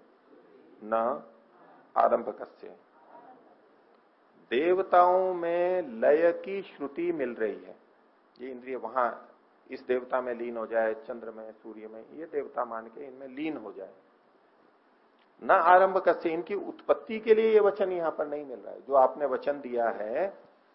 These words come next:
पूर्व पक्षी ने जो वचन दिया था, ये बृहदारण्यक का था, "पुरुषस्य मृतस्य", जब पुरुष मर जाता है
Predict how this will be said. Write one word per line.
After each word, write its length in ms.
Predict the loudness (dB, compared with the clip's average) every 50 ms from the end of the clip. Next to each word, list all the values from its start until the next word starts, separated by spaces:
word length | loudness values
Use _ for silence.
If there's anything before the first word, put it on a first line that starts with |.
| _ _ _ _
पूर्व 140 | -14 -10 -4
पक्षी 300 | -4 -4 -4 -4 -4 -2
ने 120 | 0 0 2
जो 120 | 2 2
वचन 320 | 2 2 0 0 -4 -4
दिया 220 | -4 -2 2 0 2
था, 120 | 4 4
ये 80 | 2 2
बृहदारण्यक 840 | 4 2 4 6 8 10 10 10 10 8 6 2 -2 -4 -6 -6 -6
का 80 | -10
था, 240 | -10 -10 -14 -20 -20 _ _ _ _ _ _ _ _ _ _ _ _ _ _ _ _ _ -4
"पुरुषस्य 580 | -2 -2 -2 0 0 0 0 2 2 2 2
मृतस्य", 800 | 2 2 -2 0 2 2 2 2 0 -2 0 2 2 0 0 -4 -6
जब 140 | -8 -8 -8
पुरुष 160 | -12 -14 -14 -12 -10
मर 140 | -8 -8 -6
जाता 360 | -4 0 0 0 0 -2 -6
है 220 | -6 -6 -8 -12